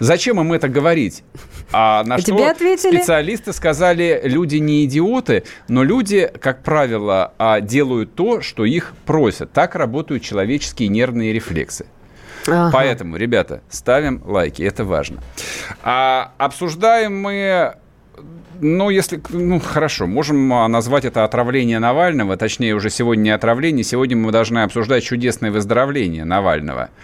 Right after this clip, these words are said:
Speaker 1: А, новичок снова не сработал. То есть, я так понимаю, что отечественная химическая и биологическая промышленность окончательно была развалена Чубайсом,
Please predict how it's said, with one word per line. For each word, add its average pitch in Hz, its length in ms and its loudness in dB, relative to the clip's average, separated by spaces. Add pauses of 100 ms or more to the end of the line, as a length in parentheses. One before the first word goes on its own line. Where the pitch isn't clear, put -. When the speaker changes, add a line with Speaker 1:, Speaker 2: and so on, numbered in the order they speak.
(420)
Speaker 1:
А, 92 220 4
новичок 131 480 -2
снова 160 240 0
не 123 120 0
сработал. 117 640 -4 (140)
То 104 80 -4
есть, 95 140 -2
я 135 140 2
так 135 120 -4
понимаю, 135 440 0
что 117 640 2
отечественная 117 520 -4
химическая 123 600 -2
и 107 60 0
биологическая 113 680 -2
промышленность 120 680 -2
окончательно 98 1080 0
была 104 240 2
развалена 104 560 0
Чубайсом, 117 640 -2